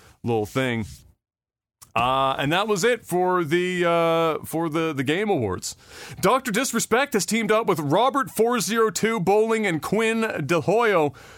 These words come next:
to create a new game development company, Mister Black, called Midnight Society, and are actively recruiting now and plan to put a large emphasis on community involvement with development. It's time to put on your, your, your Miss Cleo hat, Mister Black.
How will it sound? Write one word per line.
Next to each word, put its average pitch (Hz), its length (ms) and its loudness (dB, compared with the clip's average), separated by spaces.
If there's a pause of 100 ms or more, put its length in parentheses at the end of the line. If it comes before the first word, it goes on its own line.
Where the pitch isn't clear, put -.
(460)
to 110 80 -10
create 160 320 2
a 135 60 0
new 160 280 0
game 156 360 0
development 143 500 0
company, 131 380 0
Mister 117 240 -4
Black, 101 260 0
called 127 260 -2
Midnight 180 540 0
Society, 160 720 -2
and 90 100 -4
are 107 120 0
actively 143 340 -2
recruiting 139 520 -2
now 131 280 0
and 107 80 -4
plan 131 300 -2
to 110 320 0
put 139 200 -2
a 127 60 0
large 135 320 0
emphasis 135 340 -4
on 120 140 -2
community 143 380 0
involvement 131 480 0
with 135 180 -2
development. 120 600 -2 (1500)
It's - 80 -8
time 180 160 0
to 175 60 -2
put 180 200 0
on 180 280 0
your, 156 340 0
your, 139 600 0
your 135 180 0
Miss 160 200 -2
Cleo 160 320 0
hat, 135 240 -2
Mister 101 220 -6
Black. 87 280 -4